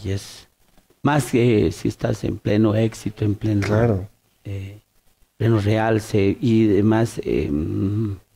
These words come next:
Speaker 1: pero lamentablemente el factor, el factor económico es el que se-, casi siempre pega más, eh, para que suceda esto, ¿no? Eh, muy joven no lo sentía mucho por soltero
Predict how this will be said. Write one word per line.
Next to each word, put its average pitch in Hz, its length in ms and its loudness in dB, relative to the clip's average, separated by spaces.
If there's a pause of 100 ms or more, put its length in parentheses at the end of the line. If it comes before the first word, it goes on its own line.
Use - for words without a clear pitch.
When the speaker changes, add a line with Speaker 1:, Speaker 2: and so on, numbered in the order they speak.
(580)
Speaker 1:
pero 151 420 4 (180)
lamentablemente 131 680 2
el 101 60 -2
factor, - 520 -4 (280)
el - 120 -4
factor - 360 -6
económico 117 640 0
es - 200 -8
el 104 140 -2
que - 120 -12
se-, - 320 -14
casi 110 240 -6
siempre 117 260 0
pega 104 320 0
más, 113 440 0
eh, 71 120 -16 (200)
para 104 200 -8
que 101 120 -14
suceda - 380 -4
esto, 98 280 -2
¿no? 85 220 -2 (580)
Eh, 110 340 0 (1000)
muy 220 160 2
joven 202 640 2
no 147 100 4
lo 151 120 4
sentía 123 400 0
mucho 147 280 2
por 95 240 -4
soltero 107 680 -2